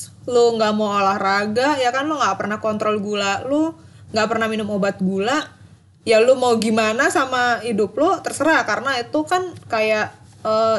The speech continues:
ya tanggung jawab lu sendiri terhadap hidup lu sendiri kan. Lu yang kena diabetes nggak bakal,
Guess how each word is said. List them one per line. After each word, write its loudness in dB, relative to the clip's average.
ya 0
tanggung 0
jawab 2
lu 0
sendiri 0
terhadap -2
hidup -4
lu -8
sendiri -2
kan. -2
Lu 6
yang 6
kena -2
diabetes 2
nggak -2
bakal, -2